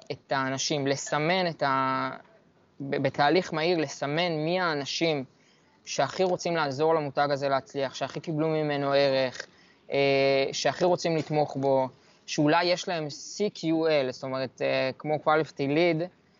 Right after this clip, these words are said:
אז, אה, חבר קהילה שיש לו, הוא נמצא בתעשייה שהיא חזקה, יש לו מעגלים, והוא סוג של משפיען לצורך העניין במקום הזה, ואנחנו נרצה יותר להשקיע בו בהתחלה, כי הוא זה שיוכל לייצר לנו את ההצלחות המהירות של אותה קהילה.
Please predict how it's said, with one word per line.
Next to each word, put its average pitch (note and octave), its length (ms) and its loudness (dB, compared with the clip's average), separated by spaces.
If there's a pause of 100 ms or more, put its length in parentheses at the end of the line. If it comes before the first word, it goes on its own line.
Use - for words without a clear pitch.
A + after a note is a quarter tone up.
(140)
אז, C3 220 0
אה, C3+ 280 4
חבר D#3+ 360 2
קהילה D#3+ 300 4
שיש D3+ 360 -2
לו, D3 360 2 (800)
הוא C#3+ 120 -6
נמצא D#3 220 0
בתעשייה D3 720 0
שהיא C#3+ 220 -8
חזקה, C3+ 520 -2
יש C3+ 220 -6
לו D3+ 60 -4
מעגלים, C#3+ 580 -2 (440)
והוא C3+ 120 -4
סוג F#3 220 0
של F#3+ 140 4
משפיען D3+ 520 0
לצורך D3 380 -2
העניין C#3 260 -2
במקום C#3 380 -4
הזה, E3 180 2
ואנחנו C#3+ 280 -2
נרצה C#3 220 0
יותר F3 200 4
להשקיע E3+ 500 0 (380)
בו D#3+ 160 0
בהתחלה, E3+ 440 -4
כי E3 120 -10
הוא F#3+ 140 -4
זה F3+ 120 -4
שיוכל F3 300 -6
לייצר E3 320 -2
לנו E3+ 100 -2
את C#3+ 100 -4
ההצלחות C#3+ 460 -4
המהירות C#3+ 380 0 (340)
של - 180 0
אותה C#3 220 2
קהילה. C#3+ 440 -2